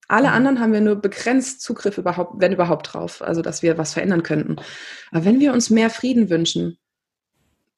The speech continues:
Speaker 1: dann sind wir doch wir selber diejenige Person, dieser, dieser Container, dieses Energiefeld, das wir shiften können. Also lass uns doch bei uns anfangen.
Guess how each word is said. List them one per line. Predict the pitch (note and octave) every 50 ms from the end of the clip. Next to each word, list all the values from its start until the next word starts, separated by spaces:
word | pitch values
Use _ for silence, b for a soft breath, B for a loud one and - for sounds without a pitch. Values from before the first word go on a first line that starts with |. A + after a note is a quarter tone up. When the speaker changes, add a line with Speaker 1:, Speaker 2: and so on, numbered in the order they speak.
| _ _ _ _ _ _
Speaker 1:
dann | - F#3+ F#3 F#3 F#3 F#3
sind | F#3 G#3+ A3 A3+
wir | A3 G#3+ - -
doch | G3+ G3 F#3
wir | G3+ G#3 G3 G3
selber | F3 G#3 A3 C4+ B3 G#3 F#3 E3+
diejenige | E3+ G#3 G#3+ G#3+ A3 G#3+ A3+ A#3 A#3 A3 G#3
Person, | G3+ - G3+ F#3 F3+ F3+ F#3+ G#3 A#3 B3+ C4 B3
dieser, | - A3 A3 G#3+ A3 G#3 G3 F#3+
dieser | - G3 F#3+ F#3+
Container, | F3+ - F3+ F3 E3+ - G3+ G3+ G3+ A3 A#3+ B3+ B3+ A#3
dieses | G#3+ G3+ F#3+ F#3 F3 F3+
Energiefeld, | - F3 F3 E3 E3 G3 G3+ A#3+ A#3+ - B3 B3 C4 C#4 C#4 B B B B B
das | - F#3+ - -
wir | G3 A3
shiften | G#3+ - A#3 G#3+ - - - D#3
können. | D3+ - D#3+ D3+ E3 E3 - _ _ _ -
Also | - F3 F3
lass | F3+ F3+ F3 -
uns | F#3+ -
doch | - -
bei | - F#3 F3+
uns | - F3 E3
anfangen. | - - E3+ D#3+ - E3+ E3+ E3+ E3+